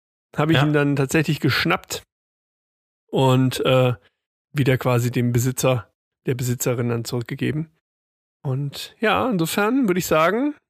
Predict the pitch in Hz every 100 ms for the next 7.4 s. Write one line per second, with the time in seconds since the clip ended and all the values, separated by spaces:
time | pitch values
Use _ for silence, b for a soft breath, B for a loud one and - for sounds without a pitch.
0 | _ - - 117 123 120 110 117 151 147
1 | 131 131 160 113 151 - _ _ _ _
2 | _ - 139 135 175 170 - 151 131 135
3 | 170 196 170 160 156 135 143 190 131 127
4 | 123 139 139 165 147 135 131 131 - -
5 | - - 147 139 139 143 143 165 208 202
6 | 202 165 151 160 175 160 156 180 170 156
7 | 185 220 214 208